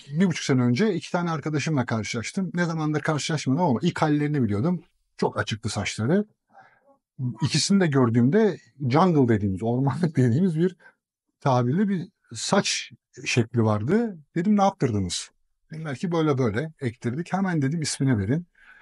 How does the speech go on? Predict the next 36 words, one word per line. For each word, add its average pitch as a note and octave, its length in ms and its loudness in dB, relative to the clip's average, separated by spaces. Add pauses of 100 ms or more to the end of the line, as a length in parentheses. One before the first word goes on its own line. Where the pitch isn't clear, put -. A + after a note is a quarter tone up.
(200)
Songül G3 340 2
Hanım'ın C3 320 4
ismini A2 300 0
aldım. A#2+ 360 -2
Ertesi F3+ 400 0
gün A2+ 140 2
kendisini C3+ 440 0
aradım. D3+ 340 0 (920)
Bir F#3 100 2
sonraki E3 460 2
gün A2 260 4
randevu D#3 320 4
yaptık. - 560 -2 (160)
Köklere D#3 480 2
baktı. D#3 480 0 (140)
Dedi G#3 160 2
ki, - 100 -16
"Tutar." - 440 0 (420)
Yaşım C3 260 2
elli D#3 240 2
beş. - 360 -2 (440)
Benim B2+ 180 4
üstüm E3 280 -2
açıktı. E3 480 0
Hani C#3+ 200 2
dedim, C#3+ 400 0
hormonal C#3+ 600 2 (460)
zayıflıklar B2+ 560 2
olabilir, C3 440 2
tutar - 340 -2
mı C3 160 0
tutmaz C3 380 -2
mı C3 80 0
endişem C3+ 400 0
vardı B2 220 0
ama F#3 220 2